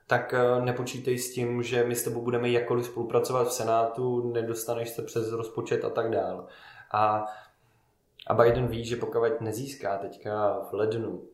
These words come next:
ty dvě senátní křesla v Georgii, tak že to pro něj víceméně může skončit.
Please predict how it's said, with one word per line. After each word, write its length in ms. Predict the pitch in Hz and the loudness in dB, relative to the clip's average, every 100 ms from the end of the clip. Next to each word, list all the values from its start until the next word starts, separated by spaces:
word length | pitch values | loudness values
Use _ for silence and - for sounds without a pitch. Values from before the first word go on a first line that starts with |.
| _ | _
ty 160 | _ 104 | _ -4
dvě 300 | 101 104 104 | 0 0 0
senátní 500 | - 107 98 98 110 | -2 0 0 0 -2
křesla 360 | 104 107 - 127 | -4 -6 -4 -4
v 60 | |
Georgii, 720 | 98 95 - 127 107 - - - _ | 0 -2 -2 -4 -2 -4 -10 -20 _
tak 120 | - - - - - - _ - | -20 -20 -20 -20 -20 -20 _ -20
že 140 | - | -4
to 80 | - | -2
pro 180 | 107 104 | -2 -4
něj 160 | 101 104 | -6 -8
víceméně 460 | 98 104 101 101 | -8 -8 -6 -8
může 240 | 101 101 101 | -10 -10 -10
skončit. 520 | - 92 - - | -10 -12 -14 -16